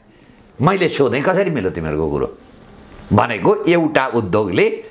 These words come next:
चालिस लाख दिने खा-, भयौँ" भने। "कतिजना छौ?" भनेको,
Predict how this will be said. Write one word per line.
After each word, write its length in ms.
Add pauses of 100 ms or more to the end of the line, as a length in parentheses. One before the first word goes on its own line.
(160)
चालिस 380
लाख 140
दिने 260
खा-, 200
भयौँ" 360
भने। 200 (800)
"कतिजना 460
छौ?" 360 (320)
भनेको, 440